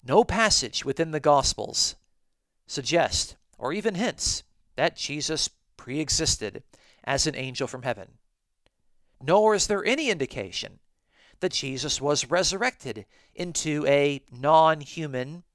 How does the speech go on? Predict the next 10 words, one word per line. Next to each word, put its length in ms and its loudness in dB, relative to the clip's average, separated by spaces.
heavenly 400 -4
angel. 480 -6
Jesus 580 -4
is 360 -6
unambiguously 920 -2
portrayed 640 -2
as 440 4
the 100 -6
human 580 -6
Messiah, 560 -2